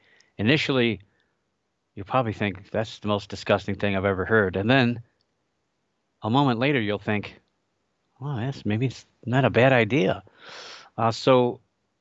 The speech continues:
for Valentine's Day, one of the, uh, most sought after items, I guess, uh, was perfume, usually is, or, you know, jewelry, or,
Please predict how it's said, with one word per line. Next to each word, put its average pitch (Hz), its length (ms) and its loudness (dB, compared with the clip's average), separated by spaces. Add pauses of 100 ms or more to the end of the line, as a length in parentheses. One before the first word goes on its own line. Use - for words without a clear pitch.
(140)
for 139 520 0
Valentine's 120 800 0
Day, 87 200 -4
one 110 160 -2
of 135 60 -4
the, 98 240 -2
uh, 85 140 -2 (400)
most 127 440 0
sought 143 220 6
after 127 300 0
items, 107 380 -2
I 85 100 -4
guess, - 460 -6 (1700)
uh, 110 260 0
was 120 300 2
perfume, 123 720 0 (600)
usually 95 460 0
is, 107 240 0
or, 90 280 2
you 95 100 -2
know, 80 140 -2
jewelry, 98 640 6
or, 82 260 2